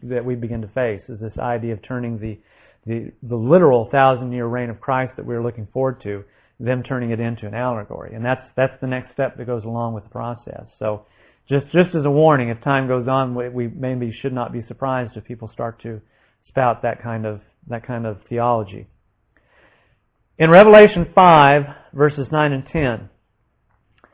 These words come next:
the redeemed proclaim that Christ hath made us unto our God kings and priests,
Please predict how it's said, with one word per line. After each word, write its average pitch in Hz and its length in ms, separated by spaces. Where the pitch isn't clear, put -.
the 143 100
redeemed 165 680
proclaim 147 880
that 151 220
Christ 190 560
hath 156 320
made 175 260
us 220 140
unto 180 340
our 156 200
God 139 520
kings 208 380
and 151 240
priests, 147 560